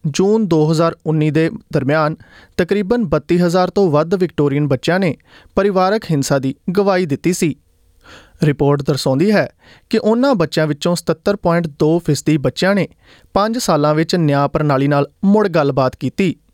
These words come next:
ਰਿਪੋਰਟ ਇਹ ਵੀ ਦਰਸਾਉਂਦੀ ਹੈ ਕਿ ਬਚਪਨ ਵਿੱਚ ਪਰਿਵਾਰਕ ਹਿੰਸਾ ਦਾ ਸਾਹਮਣਾ ਕਰਨਾ ਸਿਹਤ ਅਤੇ ਤੰਦਰੁਸਤੀ ਦੇ ਲਈ ਮਾੜੇ ਪ੍ਰਭਾਵ ਪੈਦਾ ਕਰ ਸਕਦਾ ਹੈ, ਜਿਸ ਵਿੱਚ ਮਾਨਸਿਕ ਬਿਮਾਰੀ, ਮਾੜੇ ਵਿਦਿਅਕ ਨਤੀਜੇ,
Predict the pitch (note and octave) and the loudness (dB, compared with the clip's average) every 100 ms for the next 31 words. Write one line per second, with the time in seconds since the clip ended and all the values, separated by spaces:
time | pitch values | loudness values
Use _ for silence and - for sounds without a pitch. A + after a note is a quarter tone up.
0 | _ _ _ - - - D#3 - E3 E3+ | _ _ _ -20 -8 -2 0 2 0 0
1 | F#3+ A3+ B3 F#3 - C#3 D3+ G3 D3 - | -2 0 0 0 0 0 2 2 0 -4
2 | - - - B3 F#3 E3 - A3 A#3+ - | -16 -20 -2 -2 0 -2 -2 -2 -2 -2
3 | - D#3 C3+ C3+ D#3+ D#3+ D3 D#3+ E3 E3 | -2 0 2 0 0 -2 -2 0 0 0
4 | - C#3+ F3 D#3+ B2+ C#3 F3 E3+ - - | -2 0 0 -2 -2 0 -2 -4 -12 -16
5 | - - F#3+ A3 - _ F#3+ A3 A3 E3+ | -6 0 2 0 -4 _ -2 -2 0 -2
6 | C#3 D3+ D3+ - G3 F3+ C#3 F3+ - _ | 0 0 -2 -2 0 0 0 -2 -4 _
7 | - F#3+ F#3+ F#3+ G3+ G#3+ G3 D#3 - _ | 0 2 2 2 0 0 0 -2 -4 _
8 | F#3+ F3+ F3 E3 C3 C3 - F3+ F3+ - | -2 0 0 -2 -4 -4 -2 -2 -2 -4
9 | _ _ _ - - - C#3+ D3 - F3 | _ _ _ -20 -16 -4 0 0 0 -2
10 | F3 - - - D3+ D3 D3 D#3 C#3+ D3+ | -2 -10 -10 -2 2 2 0 -2 -2 0
11 | C#3+ D#3+ F3+ - _ - - D#3+ F3 G3+ | 2 0 -2 -6 _ -20 -2 0 2 0
12 | A#3+ D3+ B2+ D3 C#3 C3 C#3 D3 E3 | 0 -2 -2 -2 -2 -2 0 0 0